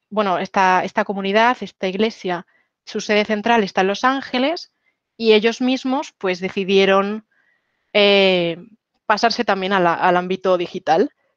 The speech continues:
Entonces, esto, pues, a mí me ayudó mucho, además de darle como un, eh, como un, ¿cómo se diría? Como un aspecto más global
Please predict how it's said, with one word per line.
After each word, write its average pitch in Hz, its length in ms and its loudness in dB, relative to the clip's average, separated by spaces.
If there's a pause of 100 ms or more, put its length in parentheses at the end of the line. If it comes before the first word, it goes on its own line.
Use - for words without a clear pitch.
(180)
Entonces, 190 320 -4
esto, 202 220 -4
pues, 202 140 -4
a 185 40 -6
mí 190 100 -4
me 220 100 0
ayudó 175 240 -4
mucho, 185 440 -8
además 180 380 -2
de 190 80 2
darle 190 260 2
como 185 240 -4
un, 185 280 -10 (540)
eh, 185 300 2
como 180 300 -4
un, 175 800 -10 (540)
¿cómo 175 260 -12
se - 140 -10
diría? 165 360 -2
Como 165 240 -12
un 180 140 -6
aspecto - 420 -2
más 214 200 2
global 185 480 2